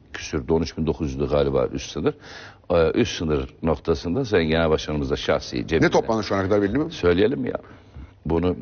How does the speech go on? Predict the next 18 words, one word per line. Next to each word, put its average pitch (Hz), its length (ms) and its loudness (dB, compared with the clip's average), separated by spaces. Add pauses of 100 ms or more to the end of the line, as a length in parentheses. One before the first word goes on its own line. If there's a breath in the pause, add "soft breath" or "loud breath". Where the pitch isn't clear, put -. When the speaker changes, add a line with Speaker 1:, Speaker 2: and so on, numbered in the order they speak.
(100)
Speaker 1:
e, - 20 -2
Speaker 2:
Pazar 123 280 4
günü 127 160 2
üç 190 160 0
milyondu. 92 380 2 (160)
Speaker 1:
Ha, 76 200 -4
bunu 80 260 2
biliyorsanız 98 520 4
da 85 160 4
söylememiz 82 600 2
gerekir 80 400 2
şimdi. 73 460 0 (540 loud breath)
E, 104 60 6 (680)
bugün, 123 320 4 (240)
e, 90 40 4
sab-, 104 520 0
öğlen 117 340 6
itibarıyla, 71 840 0